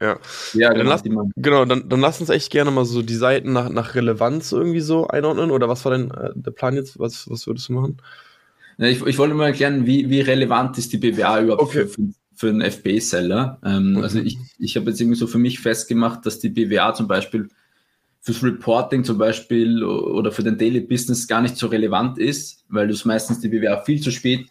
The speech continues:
Speaker 2: bekommst, ähm, viel, also immer zwei Monate danach und, ähm, das ist einfach zu spät, um irgendwelche Entscheidungen zum Beispiel zu treffen. Ich, wir haben für uns festgemacht, dass es wichtig ist, seine Fixkosten zu kennen.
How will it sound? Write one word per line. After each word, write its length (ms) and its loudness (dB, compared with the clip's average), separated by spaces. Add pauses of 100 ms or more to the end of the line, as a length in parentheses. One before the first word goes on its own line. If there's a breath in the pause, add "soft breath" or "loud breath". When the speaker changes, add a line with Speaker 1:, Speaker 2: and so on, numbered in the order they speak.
Speaker 2:
bekommst, 600 -4
ähm, 380 0
viel, 260 -4
also 160 -2
immer 460 0
zwei 240 0
Monate 540 2
danach 460 0
und, 200 -6 (540 soft breath)
ähm, 460 0
das 160 -2
ist 120 0
einfach 240 0
zu 120 -4
spät, 380 0
um 100 2
irgendwelche 320 0
Entscheidungen 560 -2
zum 140 -14
Beispiel 280 -4
zu 140 -10
treffen. 400 -8 (500)
Ich, 300 -2 (220)
wir 200 2
haben 140 2
für 180 -2
uns 180 0
festgemacht, 560 -2
dass 140 -2
es 140 -4
wichtig 380 -2
ist, 140 0
seine 180 0
Fixkosten 680 -4
zu 120 -4
kennen. 520 0